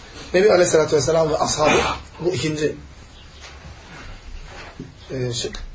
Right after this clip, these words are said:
Nebi Aleyhisselatü ve, Nebi Aleyhisselatü Vesselam ve ashabı hayrı en çok isteyen ve hayrın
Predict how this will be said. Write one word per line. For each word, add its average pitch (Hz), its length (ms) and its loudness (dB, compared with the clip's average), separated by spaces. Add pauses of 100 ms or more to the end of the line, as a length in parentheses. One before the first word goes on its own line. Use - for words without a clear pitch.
(300)
Nebi 180 160 6
Aleyhisselatü 147 420 4
ve, 143 220 -2 (380)
Nebi 156 240 2
Aleyhisselatü 143 500 2
Vesselam 135 340 0
ve - 40 0
ashabı 151 460 2 (520)
hayrı 185 420 6 (160)
en 196 140 4
çok 170 220 -2
isteyen 147 380 0 (920)
ve 185 60 6
hayrın 175 500 4